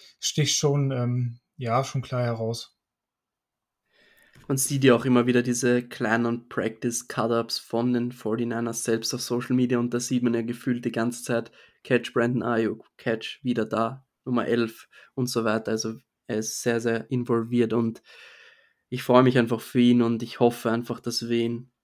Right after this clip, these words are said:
Speaker 2: langfristig halten und ich fände es gut, wenn wir mal in Vertragsverhandlungen mit ihm treten, weil ich glaube nur, dass er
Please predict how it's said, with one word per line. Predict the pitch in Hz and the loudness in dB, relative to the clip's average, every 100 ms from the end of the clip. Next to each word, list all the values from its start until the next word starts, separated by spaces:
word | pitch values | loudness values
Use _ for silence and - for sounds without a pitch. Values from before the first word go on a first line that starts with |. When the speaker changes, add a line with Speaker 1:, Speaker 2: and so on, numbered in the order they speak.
| _ _ | _ _
Speaker 2:
langfristig | 113 120 - 117 123 120 | 0 2 0 -2 -4 0
halten | 117 113 120 | 2 2 0
und | 117 127 | -2 -4
ich | - | -2
fände | 123 123 120 | 2 4 4
es | 120 | 2
gut, | 147 139 135 | 2 4 4
wenn | 127 | 4
wir | 127 123 131 | 4 2 2
mal | 127 120 113 - - | 4 4 0 -8 -8
in | |
Vertragsverhandlungen | 123 113 - 127 139 - 120 120 120 120 | -2 0 4 4 4 2 2 4 2 2
mit | 120 | 2
ihm | 120 | 0
treten, | 120 120 123 123 | 0 -2 -2 0
weil | 117 | 0
ich | 117 - | -2 -2
glaube | 110 117 | 0 2
nur, | 123 127 | 2 2
dass | 123 | 0
er | 110 135 | -4 -8